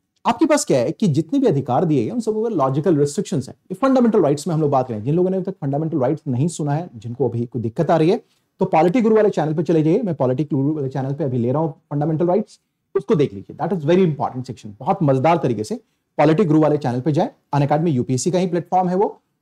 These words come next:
उस पे जाएं आप। वहां जाएंगे तो देखेंगे आप कि फंडामेंटल राइट्स अभी शुरू हुआ है, बिल्कुल नए तरीके से उसको पढ़ा रहा हूं मैं आपको, ठीक है? तो फंडामेंटल राइट जिनका छूट गया है, जिन्होंने नहीं पढ़ाई किया है, आप प्लीज जाके वहां पे देख लीजिए, ठीक है?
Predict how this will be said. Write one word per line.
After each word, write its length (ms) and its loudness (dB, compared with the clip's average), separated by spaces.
उस 120 -2
पे 120 4
जाएं 320 2
आप। 220 0
वहां 180 2
जाएंगे 300 2
तो 100 0
देखेंगे 380 2
आप 240 0
कि 80 -10
फंडामेंटल 460 0
राइट्स 240 -2
अभी 100 -2
शुरू 260 2
हुआ 120 2
है, 140 -4
बिल्कुल 200 0
नए 220 2
तरीके 280 0
से 80 -2
उसको 160 -4
पढ़ा 220 0
रहा 80 -4
हूं 80 -8
मैं 100 -12
आपको, 260 -18
ठीक 180 -4
है? 60 2
तो 380 -14
फंडामेंटल 420 2
राइट 120 2
जिनका 240 -2
छूट 280 0
गया 140 2
है, 60 0
जिन्होंने 280 -2
नहीं 220 0
पढ़ाई 220 2
किया 160 0
है, 80 -8
आप 140 -2
प्लीज 200 0
जाके 220 -6
वहां 120 -8
पे 100 -6
देख 220 0
लीजिए, 220 -14
ठीक 180 -6
है? 300 -4